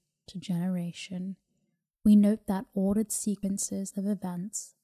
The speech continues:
which characterizes the development of astronomy from earliest peoples down to the age of Newton, Herschel, and the present. It is the unfolding of a story as if with a definite plot from the beginning,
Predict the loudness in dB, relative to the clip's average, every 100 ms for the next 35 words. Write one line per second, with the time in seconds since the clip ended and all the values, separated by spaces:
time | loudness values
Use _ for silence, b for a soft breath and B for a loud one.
0 | _ -6 -6 -6 -6 -4 -4 -8 -6 -4
1 | -4 -6 -6 -6 -8 -10 -8 -4 -2 -2
2 | -2 -4 -4 -2 -2 -4 -6 -6 -6 -6
3 | -6 -6 -8 -10 -14 _ _ _ _ _
4 | 0 0 0 0 2 0 -4 -10 -12 -12
5 | -10 -10 -10 -14 _ -4 -4 -4 -6 -6
6 | -4 -4 -6 -6 -6 -6 -2 -2 -2 -4
7 | -6 -6 -6 -10 _ _ _ _ 0 2
8 | 0 -6 -6 -6 -4 -4 -4 -8 -8 -8
9 | -6 -6 -6 -10 -20 _ _ _ -4 2
10 | 2 2 0 0 0 0 0 0 2 2
11 | 2 2 -2 -4 -4 -2 -2 -4 -6 -10
12 | -12 _ _ 0 2 4 0 -2 -4 -2
13 | -2 -2 -6 -6 -8 -8 -12 -8 -8 -8
14 | -12 -6 -4 -4 -6 -8 -8 -6 -8